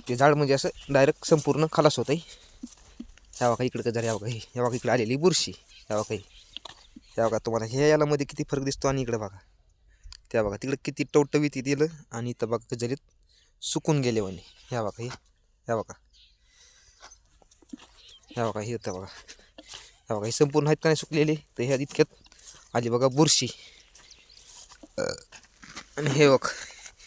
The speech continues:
ह्या बघा हे एक असलं एक टरबुजाला व्हायला नाही पाहिजे. ह्या बघा हे, हे दिसतं का,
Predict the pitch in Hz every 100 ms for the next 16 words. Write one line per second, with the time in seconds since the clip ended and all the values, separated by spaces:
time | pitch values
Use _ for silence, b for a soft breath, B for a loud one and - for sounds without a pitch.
0 | b b b _ _ 139 135 120 117 139
1 | 143 135 147 151 - 143 143 131 131 135
2 | 131 120 107 104 113 104 98 98 - _
3 | _ b b _ 131 147 - 147